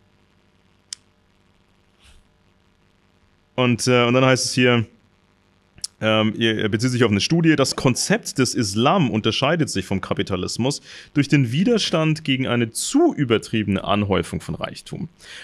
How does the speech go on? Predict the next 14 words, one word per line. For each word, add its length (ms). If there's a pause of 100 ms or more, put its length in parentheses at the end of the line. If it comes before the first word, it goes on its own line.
Eine 240
wirklich 320
islamische 720
Gesellschaft 920 (720)
sollte 440
kein 380
Feld 340
sein, 300
auf 80
dem 160
entgegengesetzte 680
Interessen 500
aufeinanderprallen. 800 (840)
Aha, 380